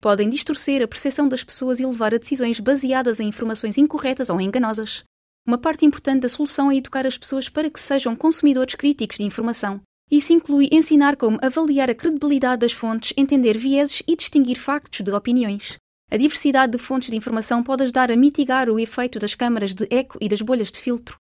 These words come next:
É importante que as pessoas sejam expostas a uma gama de pontos de vista e informações. Os meios de comunicação e as plataformas online têm um papel crucial a desempenhar na garantia da qualidade da informação.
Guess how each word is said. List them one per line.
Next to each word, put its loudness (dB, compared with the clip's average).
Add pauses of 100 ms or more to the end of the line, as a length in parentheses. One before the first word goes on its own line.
(220)
É -2
importante 2
que -4
as -2
pessoas -6
sejam -2
expostas -4
a 0
uma 0
gama 0
de -4
pontos 0
de -12
vista -4
e -2
informações. -4 (420)
Os -4
meios 0
de 0
comunicação 4
e 6
as 0
plataformas -2
online 0
têm 2
um 4
papel -2
crucial -2
a 2
desempenhar 0
na -4
garantia 4
da -2
qualidade -2
da -4
informação. -6